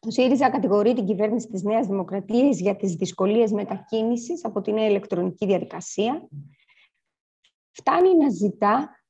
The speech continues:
την επικουρική αξιοποίηση, όπως λέει, των ετούντων άσυλο που βρίσκονται σε δομές. Κάνουν όλοι τους ανήξερους και αναπαράγουν τα περί ανάγκη ρύθμισης και ενός ασφαλούς νομοθετικού πλαισίου για τη λεγόμενη μετάκληση αλλοδαπών εργατών,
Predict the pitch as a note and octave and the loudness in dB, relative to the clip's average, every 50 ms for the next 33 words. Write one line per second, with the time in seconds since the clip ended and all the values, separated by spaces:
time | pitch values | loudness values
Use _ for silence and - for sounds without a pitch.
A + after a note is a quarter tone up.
0 | _ _ - A#3+ A#3+ A#3+ A3 - A#3 A#3 - - A3 G#3+ G#3 G#3 - - - D#4 | _ _ 2 4 6 6 6 4 2 0 -2 0 0 2 2 0 -2 2 2 4
1 | F4 E4 D#4+ - - A#3+ A3 G3 - - - C#4 C4 A#3 G3 - - A#3 A3+ A#3 | 4 4 0 -4 -2 0 0 0 0 0 0 0 0 0 -2 -4 -4 -4 -4 -4
2 | G3 F#3+ D#3+ F#3+ A3 A#3 A#3+ A3 G#3+ A3+ G3+ G#3 G#3+ A3+ A3 - C4 B3+ A3 G#3+ | -6 -8 -6 -2 0 4 4 4 2 2 -4 -6 -4 -6 -4 -4 -2 0 0 0
3 | F3+ E3+ F3 A#3 C4+ - - C#4 D4+ D4+ A#3 - A3+ F#3+ G#3+ B3+ C#4 - - C4 | 0 0 -2 -2 -2 -4 -4 -2 -2 -2 -2 -4 -4 -2 0 -2 -2 -2 -4 -4
4 | A3+ C4 - - A3+ G3 G#3 G3+ G3+ F#3+ E3+ - - - - _ _ _ _ _ | -4 -4 -4 -4 -4 -2 -2 -2 0 -2 -4 -6 -10 -18 -20 _ _ _ _ _
5 | _ _ _ _ _ _ _ _ _ _ _ - C#4+ D#4 D4+ C#4+ C#4 C#4 C#4 C#4 | _ _ _ _ _ _ _ _ _ _ _ 2 4 6 6 6 8 8 8 6
6 | C4 C4+ A3 - - G3 F#3+ F3+ F3 F3+ E3+ E3+ - - G3 F#3+ A3+ C#4+ G4 - | 6 4 0 -2 -2 -2 0 0 0 -2 -2 -4 -4 -2 -2 0 0 -2 -4 -6
7 | - - - _ _ _ _ _ _ _ _ - B3 A#3+ A3+ A3+ A3 G3+ A3 A3 | -12 -18 -20 _ _ _ _ _ _ _ _ 2 2 2 4 2 2 2 4 6
8 | A#3+ B3+ C4 C4 C4 A3 A3+ F#3+ G#3 G3 G#3+ G3+ G3 G3+ A3 B3 B3 G3 F3+ G#3 | 6 6 6 4 2 0 0 -2 0 -2 -2 -2 -2 -2 -2 -2 -2 -2 -4 -4
9 | G#3+ G#3+ B3 B3+ B3 B3 A3+ - - G3+ - - G#3+ G3+ A3+ A#3+ A#3+ B3+ A#3 - | -4 -2 -4 -4 -4 -4 -6 -6 -6 -12 -10 -6 -4 -2 -2 -2 -2 -4 -6 -2
10 | - G#3 G#3+ A#3+ C4+ A#3+ A#3+ G#3 G3 F#3+ - F#3+ - - - A#3 A#3 G3+ F#3+ - | -2 0 2 2 2 2 2 0 0 -4 -6 -8 -6 -4 -4 -2 0 -2 -2 0
11 | - B3 A#3 G3+ A3 - - G#3 G3 F3+ F3 A3 A#3+ B3 A3+ A3 G#3+ G#3 G3 G3+ | 0 0 2 2 0 0 2 0 0 2 2 2 2 2 2 0 0 -2 -2 -2
12 | A3 G#3+ G#3+ - G3+ - - G3+ F#3+ G3 F3+ F#3 F3+ - G3+ F#3 F3+ F3 F#3+ E3 | -2 -2 -2 -4 -8 -6 -4 -4 -4 -2 -4 -4 -4 -4 -4 -4 -4 -4 -4 -6
13 | D3+ D3 - - F#3 G3 G#3+ C4+ F#4+ - - | -8 -10 -6 -4 -2 -2 0 -2 -4 -6 -10